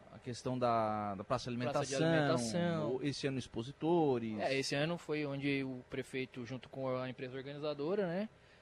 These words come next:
Speaker 2: é, inovaram nos espaços, a gente disponibilizou mais espaços, tentou voltar realmente pro que interessa, que é a arrancada de caminhões, então a gente tentou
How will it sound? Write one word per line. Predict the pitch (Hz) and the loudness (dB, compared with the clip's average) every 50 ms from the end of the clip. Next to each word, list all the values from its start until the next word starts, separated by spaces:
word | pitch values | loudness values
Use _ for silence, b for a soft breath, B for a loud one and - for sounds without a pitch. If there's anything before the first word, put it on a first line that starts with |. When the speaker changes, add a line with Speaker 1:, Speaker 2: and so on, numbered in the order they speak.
| b b - | b b -8
Speaker 2:
é, | - 131 131 131 131 131 131 131 127 131 127 127 127 120 - - | -6 -2 0 0 2 2 2 0 0 0 0 0 -2 -4 -6 -6
inovaram | 143 156 185 202 190 160 160 175 208 214 190 | -4 2 2 4 4 4 4 2 2 0 -2
nos | 165 151 147 | -4 -6 -8
espaços, | 156 - - 156 160 180 180 175 - - 139 123 | -10 -6 -2 0 2 2 2 2 0 -4 -10 -10
a | 135 | -10
gente | 139 139 - | -10 -10 -12
disponibilizou | 139 131 - - 156 151 151 156 160 143 139 156 151 | -14 -14 -8 -6 -6 -6 -4 -6 -6 -4 -2 -2 -2
mais | 147 143 151 170 175 | 0 0 0 0 0
espaços, | 160 151 - - 156 151 156 160 156 - - 143 - - B B B B B B B B - | -2 -6 -6 -2 0 2 2 2 2 0 -6 -12 -12 -14 B B B B B B B B -10
tentou | - 139 147 - - 160 160 160 160 160 | -8 -8 -8 -6 -2 0 2 2 2 0
voltar | 147 139 165 170 170 160 - 170 160 175 180 175 156 | 2 2 4 4 4 2 2 4 4 6 6 6 4
realmente | 139 135 151 165 165 165 151 156 175 185 - 165 | 4 4 4 4 4 4 2 0 -2 -2 -4 -8
pro | - - 156 | -10 -10 -10
que | 147 - - 160 170 | -10 -8 -8 -8 -8
interessa, | 165 - 160 147 156 170 180 - - 151 | -4 -4 -2 0 0 -2 -2 -4 -6 -12
que | - - 151 160 | -8 -2 2 2
é | 180 | 2
a | |
arrancada | 175 165 156 147 - 151 143 | 2 2 -2 -4 -6 -8 -8
de | 135 | -8
caminhões, | 135 - 139 135 131 135 156 175 170 151 | -8 -8 -6 -6 -6 -4 -4 -4 -6 -6
então | 143 - 156 | -8 -8 -8
a | 147 147 | -8 -8
gente | 147 - - | -10 -14 -12
tentou | - 143 143 - 151 151 151 143 | -12 -12 -10 -6 -6 -6 -6 -6